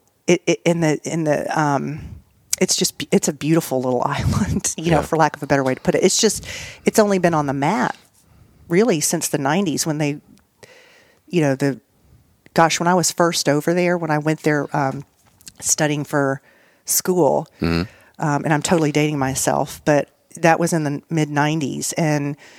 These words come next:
Speaker 1: there was a U S State Department travel advisory for Sicily. So we went to Naples, um, my friend and I, my roommate,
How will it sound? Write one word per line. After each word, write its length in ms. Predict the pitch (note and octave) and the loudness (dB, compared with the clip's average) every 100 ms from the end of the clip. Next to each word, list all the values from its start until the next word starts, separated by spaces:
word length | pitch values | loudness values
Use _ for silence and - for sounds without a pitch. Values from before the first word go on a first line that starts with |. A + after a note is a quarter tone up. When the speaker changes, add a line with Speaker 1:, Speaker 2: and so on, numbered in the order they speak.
| - - _ | -20 -20 _
Speaker 1:
there 240 | D3 E3 F#3+ | 2 2 4
was 240 | F#3 D3 | 2 2
a 240 | C#3 C3 B2 | 2 0 -2
U 220 | D3 E3 | 0 2
S 140 | D3 - | 2 2
State 240 | E3 E3+ | -2 -2
Department 460 | D3+ - D#3 - - | -6 -2 -2 -2 0
travel 320 | D3+ E3+ C#3+ | 0 2 -2
advisory 560 | - C3 C3+ - - | 0 0 0 -4 -6
for 460 | - - C#3 C3+ - | -8 -2 -2 -2 -4
Sicily. 640 | - G#3 - D#3 - - D3+ | -2 -2 0 -2 -2 -8 -6
So 360 | - D#3+ D3 | -2 0 0
we 280 | C#3+ C#3+ F#3 | -2 0 2
went 200 | F#3+ D#3+ | 2 2
to 120 | - | -2
Naples, 840 | C3+ D3+ A#3+ - B2 - D#3+ - - - - - - - - _ _ _ - | -2 0 0 0 -2 0 -2 -2 -6 -16 -20 -20 -20 -20 -20 _ _ _ 2
um, 440 | D#3+ D3+ C#3+ C#3+ | 4 2 0 0
my 120 | D#3 | -2
friend 340 | - G3 G#3+ E3+ | 0 0 2 0
and 100 | D3 | 0
I, 160 | C3+ | 0
my 120 | C#3+ C3+ | 0 0
roommate, 600 | D#3+ F3+ C#3+ C#3 C#3+ | 0 2 0 -2 -4